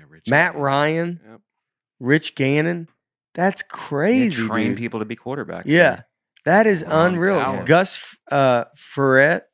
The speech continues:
Speaker 4: Gus,
Speaker 3: Farrat?
Speaker 4: Gus Farrat.
Speaker 2: Farrat.
Speaker 4: Yeah, he was great.
Speaker 2: I mean, uh,
Speaker 1: All right, the list is getting worse. Let's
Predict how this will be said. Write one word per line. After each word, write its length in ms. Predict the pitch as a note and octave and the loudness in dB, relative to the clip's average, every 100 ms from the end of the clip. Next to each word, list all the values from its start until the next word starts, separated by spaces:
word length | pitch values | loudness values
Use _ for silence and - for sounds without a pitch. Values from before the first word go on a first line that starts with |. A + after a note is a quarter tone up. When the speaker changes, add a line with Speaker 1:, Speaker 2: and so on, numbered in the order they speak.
| _ | _
Speaker 4:
Gus, 180 | A#2+ B2 | -12 -10
Speaker 3:
Farrat? 160 | D#3+ D3 | -4 -2
Speaker 4:
Gus 160 | D3+ | 2
Farrat. 340 | C3+ B2+ C3+ F#2 | 4 4 2 0
Speaker 2:
Farrat. 320 | D3 C#3+ D3+ | 4 4 4
Speaker 4:
Yeah, 140 | C3 G#2+ | 0 -6
he 120 | B2+ | -10
was 140 | B2 | -18
great. 260 | - F#2+ F#2 | -16 -8 0
Speaker 2:
I 40 | |
mean, 320 | D3+ D3 C#3 - | 2 2 -2 0
uh, 460 | C3 B2+ A#2+ A2+ | 2 4 4 2
Speaker 1:
All 60 | A2 | 0
right, 80 | E2 | -8
the 80 | F#2 | -10
list 260 | G#2 - | -10 -10
is 80 | F#2+ | -12
getting 200 | G2 F2+ | -12 -10
worse. 260 | E2 D2+ - | -12 -14 -18
Let's 160 | - | -20